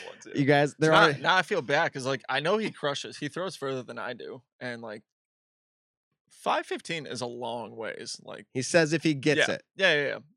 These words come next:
Speaker 1: No,
Speaker 2: It's not
Speaker 1: I,
Speaker 2: as
Speaker 1: I get,
Speaker 2: regular.
Speaker 1: honestly, I, I could believe that, though. He
Speaker 2: He
Speaker 1: does
Speaker 2: throws further than Chris Dickerson.
Speaker 1: He d-, <laughs> yeah. He d-, he does crush it, crush it pretty
Speaker 2: The
Speaker 1: good.
Speaker 2: difference is, though, some people answer how far they can, like,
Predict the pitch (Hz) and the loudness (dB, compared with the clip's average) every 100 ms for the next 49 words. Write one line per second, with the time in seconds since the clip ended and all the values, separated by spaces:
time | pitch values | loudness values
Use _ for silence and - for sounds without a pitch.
0 | _ 170 208 202 196 160 165 139 135 107 | _ 2 4 6 6 6 4 4 4 4
1 | 101 117 165 151 160 143 139 123 127 139 | 0 0 -2 -2 -4 -2 -2 -4 -4 -4
2 | 156 120 110 95 - 127 131 156 156 156 | -4 -6 -4 -6 -6 -6 2 4 6 4
3 | 151 156 147 143 139 - 135 - 120 95 | 4 4 4 2 0 0 0 0 -2 -2
4 | 92 110 - 135 - 165 202 - - _ | -6 -12 -10 -10 -10 -12 -10 -12 -16 _
5 | - 185 - - _ _ - - 175 180 | -14 -14 -12 -14 _ _ -14 -4 -4 -4
6 | - 165 165 143 135 139 - _ - 131 | -6 0 2 0 -4 -8 -10 _ -10 -8
7 | 123 113 - 98 151 135 160 165 170 160 | -8 -12 -14 0 4 6 4 4 2 2
8 | 147 139 131 - 139 147 147 143 123 123 | 2 2 2 2 2 2 2 2 2 0
9 | - 113 107 131 135 - 127 127 120 110 | 0 -2 2 0 0 0 2 2 0 -2
10 | 104 101 104 87 | -4 -2 -2 -2